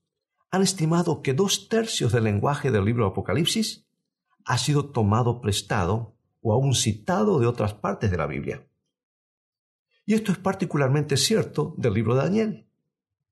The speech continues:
Por ejemplo, cuando el capítulo trece del libro de Apocalipsis allí describe una bestia misteriosa que sale del mar, notamos que hay un gran parecido a las cuatro bestias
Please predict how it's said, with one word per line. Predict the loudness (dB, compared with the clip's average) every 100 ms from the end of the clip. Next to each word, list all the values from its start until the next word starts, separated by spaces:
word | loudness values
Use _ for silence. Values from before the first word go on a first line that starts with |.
| _ _ _ _ -4
Por | -2
ejemplo, | 0 0 -2 0
cuando | 0 0
el | 0
capítulo | -2 -2 0 -2
trece | 0 0 0 -2 -4 -12 _
del | -2 0
libro | 2 0
de | 0
Apocalipsis | -2 0 0 0 -2 -6 -14 _ _
allí | -2 0 2
describe | 0 2 2
una | 2 2
bestia | 2 2 0 0 0
misteriosa | 0 0 -2 0 2 2 -2
que | -2
sale | 0 2 2
del | 2
mar, | 2 2 -2 -8 _ _ _ _ _ _ _ _ _ _ -4
notamos | -2 0 2 4 2
que | 0
hay | 2
un | 2 2
gran | 2 0 0
parecido | 0 0 0 0 0
a |
las | 0 0
cuatro | -2 -4 0
bestias | 0 0 0 -4 -4